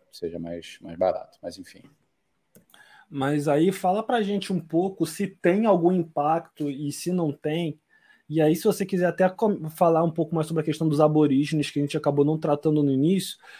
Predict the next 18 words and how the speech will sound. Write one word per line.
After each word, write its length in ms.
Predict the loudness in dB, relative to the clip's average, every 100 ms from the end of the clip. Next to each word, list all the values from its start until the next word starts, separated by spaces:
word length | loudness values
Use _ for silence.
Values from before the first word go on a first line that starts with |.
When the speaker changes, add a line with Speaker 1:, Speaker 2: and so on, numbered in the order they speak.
| -6
Speaker 2:
dessa 280 | 0 0 0
questão 520 | 0 0 0 2 2
do 220 | 4 2 2 2
país 560 | 4 4 4 0 -4 -2
ser 140 | 2
um 280 | 2 2 2
grande 380 | 2 2 2 0
deserto, 800 | 0 0 0 2 2 -2 -8 -10
né? 180 | -8 -10
Ou 80 |
pelo 200 | -6 -2
menos 180 | 0 2
uma, 260 | 2 2 2
uma 220 | 0 -2
parcela 400 | -2 -2 0 0
importante 680 | 0 4 2 4 2 2 0
do 120 | -2
país 520 | 2 2 2 -2 -6